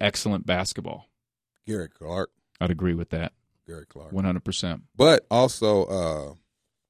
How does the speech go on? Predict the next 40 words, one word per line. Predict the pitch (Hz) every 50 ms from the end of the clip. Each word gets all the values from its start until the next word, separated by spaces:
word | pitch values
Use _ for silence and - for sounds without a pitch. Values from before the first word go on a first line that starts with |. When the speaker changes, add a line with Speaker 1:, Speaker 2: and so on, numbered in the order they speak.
| _ _ _ _ _ _ _ _ _ _ _ _ _ _ _ _ _ _ _ 92
Speaker 2:
um, | 92 85 82 78 73 60 53 - _ _ _ _
Speaker 1:
Kyle | - - 104 98 98
Washington. | 98 95 101 104 - - 117 -
Speaker 2:
Kyle | 113 113 107 98 82
Washington | 87 104 110 110 - - 85 _ - 82 80
is, | 80 78 76 _ _ _
is |
Speaker 1:
Yeah. | 101 92 90 92
Speaker 2:
the | 92 - - 98
X | 101 98 - - -
factor | - 85 78 80 - _ - - 78
to | _ -
me. | 73 71 147
Speaker 1:
Now, | 160 - _ _
let | 240 269
me | 302 320
ask | 285 240 - - -
you | 110
this: | 76 - - - - - _ -
as, | 120 123 117
as, | - 123 113 107 107
as | - - 117 98
a | 117 104
guy | 104 123 120 123 127
that | 120 110 -
you | 131 123
were | 117 110
power | - - - 107 107 107 107 101
forward | - - 107 104 104 101 104 104 98
slash | - - 104 104 101 104 101 - -
center, | 107 101 98 101 101
and | 95 92 85 - - _ _ _ _ _ _ _ _ _ _ _ _ _ _ _ _ _ _ _ - - _ _ _ _ _ _ _ _ _
with, | - 151 156 160 - -
with | 151 139 - _
Kyle, | - 185 185 - _
it's | 139 -
so | - - 160 254 - -
unorthodox, | 160 147 139 _ _ 135 135 131 - - 120 - 117 113 110 - _ - - - - _ _ _ _ _ _ _ _ _ _
his | - 147 139 131
shot. | - - - 131 123 120 101 -